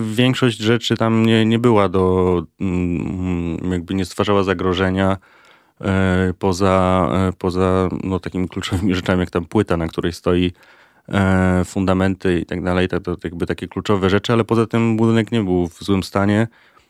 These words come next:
Mm, też tam mówiły o tym te ekspertyzy, że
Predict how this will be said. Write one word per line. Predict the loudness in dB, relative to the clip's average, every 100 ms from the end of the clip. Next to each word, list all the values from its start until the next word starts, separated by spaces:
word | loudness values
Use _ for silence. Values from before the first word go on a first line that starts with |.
| _ _
Mm, | -4 0 2 2 2 2 2 2 0 -4
też | -4 -4 -4
tam | -2 0 2
mówiły | 2 2 0 2 2 2
o |
tym | 0 -4 -4 -4 -6
te |
ekspertyzy, | -8 -6 -10 -6 -4 -2
że | 0 -2